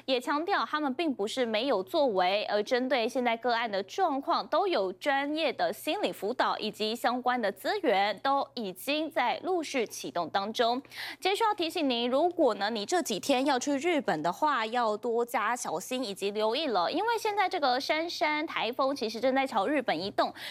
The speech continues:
但是因为它的移动是非常的缓慢，甚至局部的地区已经出现了非常明显的雨势，更造成爱知县发生山崩，导致有一家五口是一度被活埋的。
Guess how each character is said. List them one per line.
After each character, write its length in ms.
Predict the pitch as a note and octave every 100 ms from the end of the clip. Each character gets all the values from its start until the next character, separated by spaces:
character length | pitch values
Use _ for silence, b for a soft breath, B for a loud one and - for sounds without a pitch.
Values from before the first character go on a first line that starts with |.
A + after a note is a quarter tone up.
| B
但 160 | G4+ F#4
是 80 |
因 60 | F4+
为 60 | E4
它 100 | D4+
的 160 | B3+
移 160 | - G#3+
动 240 | D4+ B3+
是 160 | - B3+
非 340 | A#3+ D#4 F4+
常 320 | G4 A#3 F#3 F#3+
的 260 | G#3 F#3
缓 260 | F#3 A#3 E3+
慢， 260 | A#3 F4 - B B
甚 180 | G#4+ G#4+
至 120 | F#4+
局 200 | - A3+
部 160 | -
的 120 | D4+ A#3+
地 160 | C#4
区 240 | B3 B3 C4
已 80 | A3
经 180 | A3 A#3
出 220 | C4+ C4
现 180 | C#4 A#3
了 100 | F3+
非 220 | F3 A#3+
常 220 | B3 F#3+
明 180 | G3 G#3
显 180 | B3+ G3+
的 60 | G3
雨 240 | G#3+ G#3
势， 240 | - D4+ -
更 200 | C4 B3
造 220 | G#4 F#4
成 180 | C#4+ G3+
爱 220 | - B3+
知 220 | A3+ A#3 A#3
县 260 | - A3+ -
发 220 | A3+ A3+
生 340 | A#3 A#3 A3 A#3+
山 300 | C4 A#3+ B3+
崩， 240 | B3+ C4
导 160 | G3+ E3+
致 200 | B3 A#3
有 120 | F#3+
一 160 | C4+
家 320 | A#3+ B3+ A3+ -
五 260 | A#3 D4 G#4+
口 240 | B3 E3
是 120 | A3+
一 80 | G#3
度 160 | A#3+ B3
被 160 | B3
活 280 | A3+ D#3+ G#3
埋 240 | C4 E3+
的。 180 | - A#3+